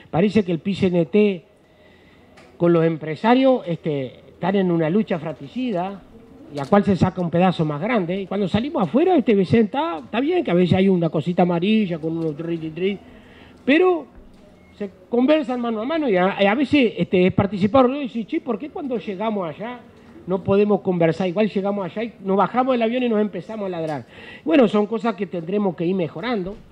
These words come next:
pero esto es un proceso. También es verdad que somos un país,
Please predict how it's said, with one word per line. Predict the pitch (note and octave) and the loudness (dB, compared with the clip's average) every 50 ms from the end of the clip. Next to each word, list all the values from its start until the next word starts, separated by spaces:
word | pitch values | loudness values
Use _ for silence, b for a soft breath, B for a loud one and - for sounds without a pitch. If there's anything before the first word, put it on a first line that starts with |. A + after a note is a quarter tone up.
| b b b b b b - | b b b b b b -4
pero | D#3+ F#3 G#3 | 2 2 2
esto | G#3+ G#3 G#3+ G3+ | 4 4 2 2
es | G3 | 2
un | E3+ | 2
proceso. | E3 E3 E3+ - - B3 B3+ G3 G3+ G3 | 2 2 2 2 2 2 2 2 2 -2
También | F3+ E3+ F#3 F#3+ F#3+ | -2 -2 -2 0 0
es | F#3 E3+ | 0 0
verdad | E3+ F3 F3+ G3 F#3+ | 2 2 2 2 2
que | F#3 F3 | 0 0
somos | - F3 F3 F3 E3 D#3 D#3 | 2 2 2 4 4 2 2
un | D#3 D3 | 0 -2
país, | D#3 D3 D3+ E3 D#3+ D3+ C#3 A#2+ | -2 0 2 2 4 2 2 0